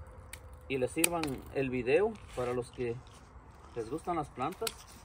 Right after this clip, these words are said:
Y a mí me gusta hacer, ah, hacer esto después de podarlas. A mí me, yo siempre lo hago en febrero. Ok, miren, esta también la voy a poner aquí. Y como le, no,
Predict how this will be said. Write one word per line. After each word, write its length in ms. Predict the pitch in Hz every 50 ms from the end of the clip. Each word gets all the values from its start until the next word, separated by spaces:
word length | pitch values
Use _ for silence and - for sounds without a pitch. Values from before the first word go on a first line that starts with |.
| - - - - - - - - - - - - - - - - - - - - - - - - - - -
Y 80 | 131
a 60 | 127
mí 140 | 135 156 185
me 120 | 196 202 208
gusta 260 | 220 233 214 - 202
hacer, 220 | 160 - 170 - - - - - - -
ah, 360 | 143 143 139 139 139 135 - - - - - - - - - - -
hacer 300 | 117 117 127 170 180 196
esto 260 | 208 208 - 226 208
después 340 | 170 156 - - 175 190 185
de 80 | 190 -
podarlas. 600 | - - 127 123 139 165 190 180 135 117 110 120
A 60 | 117
mí 180 | 135 156 170
me, 360 | 175 180 180 170 151 147 143 135 - - -
yo 140 | 120 160 170
siempre 300 | 202 196 185 190 180 160
lo 120 | 156 160
hago 220 | 170 180 180 180
en 80 | 160 135
febrero. 400 | 131 117 113 147 160 135 104 92 - - - - - - - - - - - - -
Ok, 160 | 107 98 - 147 156 151
miren, 260 | 147 143 131 120 123
esta 180 | 143 143 151 135
también 360 | - 135 123 123 139 147 151
la 40 | 127
voy 140 | 107 120
a 60 | 127 127
poner 320 | - - 127 131 127 131
aquí. 280 | 127 - - 147 180 - - - - - - - - - - - - - - - - - - - - - - - - - - - - - - - - - - - - - - - - - - - - - - - - - - - - - - - - - - - - - - - - - - - - - - - - - - -
Y 100 | 123 123
como 220 | - 135 131 151
le, 80 | 170 -
no, 440 | 156 151 151 160 180 202 190 165 -